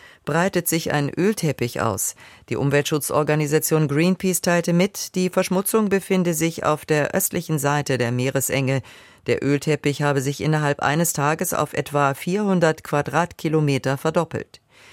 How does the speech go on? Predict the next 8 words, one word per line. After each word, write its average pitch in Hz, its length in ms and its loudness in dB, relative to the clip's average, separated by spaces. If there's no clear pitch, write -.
Greenpeace 190 600 2
stützt - 460 -2
sich - 260 -2
auf 165 160 -2
die - 160 -2
Auswertung 147 720 0
von 135 260 0
Satellitenbildern. 135 1000 0